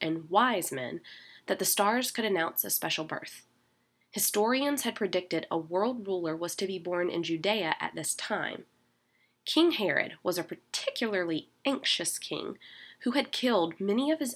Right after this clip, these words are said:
own family members to ensure his reign would continue, with astrologers and scholars predicting the coming of a king, followed by a phenomenon of stars announcing his special birth. King Herod gets a little more than worried.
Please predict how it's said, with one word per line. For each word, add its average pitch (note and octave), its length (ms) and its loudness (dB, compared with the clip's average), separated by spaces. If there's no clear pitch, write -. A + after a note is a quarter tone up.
own G3+ 220 2
family G3 480 0
members B3 380 0
to - 160 -6
ensure F#3 500 -2
his F3+ 260 -6
reign E3 420 -2
would D#3 140 -8
continue, D#3 540 -2
with F3+ 160 -2
astrologers F3 800 2
and F#3 160 -4
scholars F#3 560 2
predicting F#3 420 -2
the F3 80 -2
coming F#3 320 0
of D#3+ 100 -2
a D3+ 140 -6
king, E3+ 640 -2
followed G3+ 380 6
by D3+ 160 4
a D#3 80 0
phenomenon F3 760 2
of D#3+ 100 -8
stars E3 560 0
announcing E3 760 2
his D#3 160 -6
special D#3 320 -2
birth. D3 360 -6
King A3+ 240 4
Herod D#3+ 480 2
gets D#3+ 180 -6
a E3+ 60 -4
little G#3+ 340 0
more G3+ 400 0
than D3+ 300 -4
worried. D3+ 420 -2